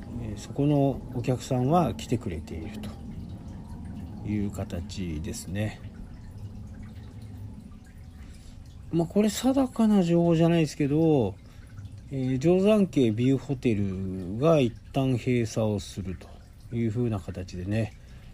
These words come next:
えー、もうインバウンドばかりだったんでね、インバウンドばかりだったんで、一旦こう閉鎖をするという風に言ってましたけどね。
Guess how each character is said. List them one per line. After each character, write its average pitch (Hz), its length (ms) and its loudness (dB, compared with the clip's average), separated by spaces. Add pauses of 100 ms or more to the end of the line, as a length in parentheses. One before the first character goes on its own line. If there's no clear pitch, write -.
(300)
え 87 260 -12
ー、 - 20 -6
も 127 120 2
う 127 100 -2
イ 190 100 8
ン 208 100 10
バ 226 80 10
ウ 220 40 8
ン 185 40 2
ド 139 100 2 (300)
ば 175 100 4
か 185 120 6
り 117 100 4
だ 95 80 0
っ - 60 -6
た 90 120 -6
ん 87 80 -8
で 101 100 -14
ね、 107 240 -4 (1400)
イ 139 120 -4
ン 143 160 0
バ 143 140 0
ウ 143 40 2
ン 143 60 2
ド 139 100 2
ば 139 140 0
か 147 140 2
り 143 120 2
だ 143 120 2
っ 139 60 -4 (140)
た 151 160 0
ん 156 100 2
で、 160 560 2 (440)
一 - 100 -14 (140)
旦 110 360 -2
こ 95 300 -6
う - 40 -18
閉 98 180 -8
鎖 85 240 -8
を 87 60 -8
す - 160 -10
る 90 180 -10 (640)
と 247 120 2
い 240 100 4
う 247 80 4
風 240 180 6
に 127 80 6
言 90 80 0
っ - 20 -18
て - 80 -10
ま 104 140 -2
し - 40 -14
た 87 100 -8
け 85 80 -10
ど 80 100 -10
ね。 95 240 -6